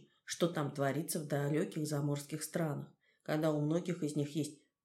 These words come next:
высокотехнологичные экзокостюмы, смартфоны, девайсы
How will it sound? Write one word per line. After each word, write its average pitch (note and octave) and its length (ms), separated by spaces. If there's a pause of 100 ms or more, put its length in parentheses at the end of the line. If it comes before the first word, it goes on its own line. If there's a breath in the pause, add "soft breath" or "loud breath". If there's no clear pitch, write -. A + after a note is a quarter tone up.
высокотехнологичные F3+ 1500
экзокостюмы, D3+ 1120 (240 loud breath)
смартфоны, F3 840 (120)
девайсы D#3+ 760